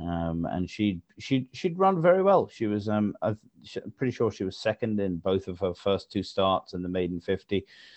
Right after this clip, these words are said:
Um, and I just felt that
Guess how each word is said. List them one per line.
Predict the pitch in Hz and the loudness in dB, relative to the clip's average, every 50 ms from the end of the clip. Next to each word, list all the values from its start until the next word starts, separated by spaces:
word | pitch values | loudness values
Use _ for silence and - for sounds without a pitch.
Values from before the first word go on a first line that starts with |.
| - _ _ _ _ _ - | -20 _ _ _ _ _ -2
Um, | 92 90 90 87 87 87 87 90 90 90 - - - | 0 2 2 2 2 2 0 0 -2 -4 -6 -4 -2
and | 107 107 110 110 107 107 107 110 107 107 - - _ _ _ _ - | 0 0 2 2 2 4 4 2 2 0 -2 -4 _ _ _ _ -2
I | 117 | -2
just | 117 - 175 190 190 196 - | 2 4 4 4 4 4 4
felt | - 139 131 123 - - - | 4 6 6 6 4 2 2
that | 98 101 95 92 - | 4 4 4 4 2